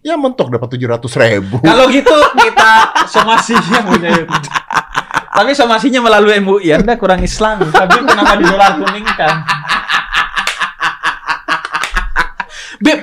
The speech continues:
Speaker 3: tapi pada saat lo kena covid, ini, ini taruh di tengah aja lah. Taruh di tengah
Speaker 1: Iya.
Speaker 3: aja. Nih, taruh tengah. Pada saat lo kena
Speaker 2: <laughs> Gila, di tengah.
Speaker 3: Ini hard selling to the max. Lo di channel-channel dia bebas
Speaker 2: Iya,
Speaker 3: lah.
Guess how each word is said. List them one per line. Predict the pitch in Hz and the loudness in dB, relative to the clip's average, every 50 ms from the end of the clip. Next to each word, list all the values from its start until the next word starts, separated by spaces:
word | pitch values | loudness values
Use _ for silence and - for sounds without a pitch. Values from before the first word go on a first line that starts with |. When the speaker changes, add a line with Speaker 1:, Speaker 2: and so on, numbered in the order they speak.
| - - - - | -8 -16 -12 -8
Speaker 3:
tapi | 240 233 269 277 254 359 359 - - 262 - - - - - - | -2 2 2 4 4 4 2 0 -2 -4 -8 -12 -16 -20 -4 0
pada | 226 233 226 | 2 2 2
saat | 233 226 - - 233 226 | 2 2 2 2 2 2
lo | 226 226 220 | 2 0 2
kena | 226 220 214 208 | 2 0 0 0
covid, | 226 233 240 233 - - 135 - - - _ _ - - - _ _ _ _ _ _ _ _ _ _ - | 2 2 0 2 0 0 -2 -2 -4 -10 _ _ -20 -20 -20 _ _ _ _ _ _ _ _ _ _ -2
ini, | 196 247 233 | 0 0 2
ini | 226 160 | 0 0
taruh | - 196 170 | 0 0 0
di | 160 165 | 0 -2
tengah | 160 151 147 135 117 | -2 -2 -4 -4 -6
aja | 117 117 123 110 | -4 -6 -6 -8
lah. | 107 - - _ _ | -8 -12 -18 _ _
Taruh | - 120 113 113 | -12 -10 -8 -8
di | 107 | -10
tengah | 110 104 98 87 | -10 -12 -12 -10
Speaker 1:
Iya. | 85 - | -10 -12
Speaker 3:
aja. | - - | -12 -14
Nih, | 90 98 92 92 | -14 -14 -14 -14
taruh | - 98 95 98 | -12 -12 -14 -14
tengah. | - 98 110 - _ _ _ _ - _ | -14 -18 -20 -20 _ _ _ _ -14 _
Pada | - 190 202 214 | 0 0 2 2
saat | 202 214 202 214 208 | 2 0 0 0 0
lo | 208 226 | 0 0
kena | - - 220 220 220 | 2 2 2 2 0
Speaker 2:
<laughs> | 208 - - - - 440 - - 381 - - - - - - - - | 0 -2 -4 -6 -6 -8 -6 -6 -8 -8 -8 -12 -16 -16 -18 -14 -8
Gila, | 220 247 254 233 - - - 254 240 262 - 190 | -6 -6 -4 2 2 4 4 4 4 2 2 0
di | 185 170 | 0 -2
tengah. | 147 151 151 156 151 147 143 - - - | -4 -6 -6 -6 -6 -6 -6 -8 -8 -4
Speaker 3:
Ini | 147 185 | -2 0
hard | 208 196 196 185 - | 2 2 0 0 0
selling | - 220 208 202 220 202 | 0 0 2 2 2 2
to | 196 202 | 2 2
the | 190 185 | 0 0
max. | 180 185 180 175 | 0 -2 -4 -4
Lo | - 175 214 240 339 | -6 -4 0 2 2
di | 359 381 | 2 2
channel-channel | - - 320 320 294 - 294 294 302 | 0 0 0 2 2 2 4 4 4
dia | 277 277 269 302 302 | 4 4 4 4 2
bebas | 277 226 190 190 208 - 269 | 2 0 2 2 2 2 2
Speaker 2:
Iya, | 240 196 | 2 2
Speaker 3:
lah. | 170 | 2